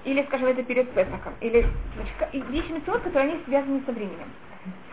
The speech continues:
Так когда приходит время этой мицвы, надо взять её и сразу сделать. Вещь, которая она не связана с мицвой, э, с временем, это мицва, которая не связана с временем, а связана с тем, что сейчас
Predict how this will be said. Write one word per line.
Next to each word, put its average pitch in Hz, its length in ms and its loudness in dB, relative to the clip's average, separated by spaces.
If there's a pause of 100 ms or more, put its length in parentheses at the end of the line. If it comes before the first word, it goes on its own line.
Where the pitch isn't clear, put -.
(760)
Так 233 80 -2
когда 294 180 8
приходит 302 360 2
время 269 280 0
этой 214 200 -8
мицвы, 294 340 -2 (100)
надо 294 180 4
взять 370 220 0
её 262 120 -2
и 233 40 -8
сразу 226 200 -6
сделать. - 1600 -12
Вещь, 254 240 4
которая 254 280 2
она 247 140 4
не 269 280 0
связана 208 380 0
с - 40 -10
мицвой, 370 400 -2 (320)
э, - 100 6
с - 80 -10
временем, 453 380 0 (200)
это 247 140 2
мицва, 254 260 10
которая 254 220 4
не 247 80 -4
связана 370 340 -2
с - 40 -14
временем, 453 360 -4 (280)
а 247 80 -2
связана 320 260 -2
с 302 40 -6
тем, 403 160 -6
что 262 140 -4
сейчас 320 240 -2